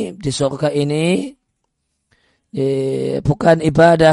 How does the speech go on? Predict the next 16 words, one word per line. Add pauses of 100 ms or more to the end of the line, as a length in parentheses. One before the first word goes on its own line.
sebagaimana
ibadah
di
dunia
yang
ada
pahalanya, (480)
dan
jika
itu
perintah
wajib
ada
dosanya
jika
ditinggalkan.